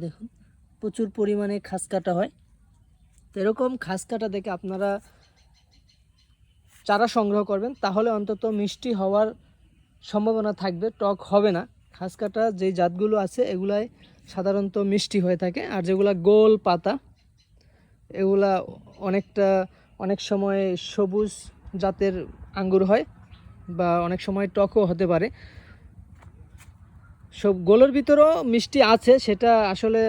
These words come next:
আপনারা যারা নতুন হয়তো চিনবেন না, কিন্তু খাস কাটা থাকলে এতটুকু নিশ্চিত হবেন যে এই জাতটা ভালো জাতের একটি জাত। তো সব গোল যে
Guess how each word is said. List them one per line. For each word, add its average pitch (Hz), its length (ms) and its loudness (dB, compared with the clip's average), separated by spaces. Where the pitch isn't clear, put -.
আপনারা 208 340 -2
যারা 202 160 2
নতুন 202 300 -2
হয়তো 190 180 -4
চিনবেন 220 360 4
না, 247 60 -2
কিন্তু 214 260 -2
খাস 208 220 0
কাটা 269 260 2
থাকলে 262 220 2
এতটুকু 247 320 -2
নিশ্চিত 214 300 -2
হবেন 220 260 4
যে 262 60 2
এই 190 120 0
জাতটা 208 320 0
ভালো 190 320 0
জাতের 185 260 2
একটি 185 240 -4
জাত। 208 140 2
তো - 60 -8
সব 196 140 4
গোল 247 120 10
যে 277 60 4